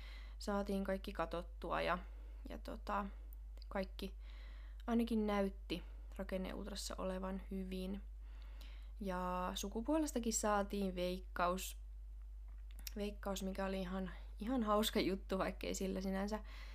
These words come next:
niin merkitystä ookaan. Ja jotenkin sekin sit pikkuhiljaa tässä sitten ajan kuluessa niin on ollut koko ajan ehkä vähemmän mielessä.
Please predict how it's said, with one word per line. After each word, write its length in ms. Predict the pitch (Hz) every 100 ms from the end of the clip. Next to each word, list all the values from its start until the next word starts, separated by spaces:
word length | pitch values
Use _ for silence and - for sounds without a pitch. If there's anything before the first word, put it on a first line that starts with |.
| - - -
niin 180 | 208 196
merkitystä 600 | 202 208 202 202 196 - -
ookaan. 680 | 180 175 - - - - -
Ja 140 | 208 202 - - -
jotenkin 440 | - - 226 214 - - - - - - - - -
sekin 300 | - 190 220
sit 240 | 269 233 226
pikkuhiljaa 720 | 202 - 190 185 175 175 180
tässä 320 | 185 190 226
sitten 400 | 208 202 - 190 - - -
ajan 300 | 185 185 185
kuluessa 580 | 190 196 202 196 -
niin 300 | 214 208 202 214
on 220 | 196 202
ollut 220 | 202 202
koko 200 | - 214
ajan 300 | 208 190 190 -
ehkä 260 | 190 - 208
vähemmän 400 | 196 196 185 175
mielessä. 600 | 180 180 180 190 - 196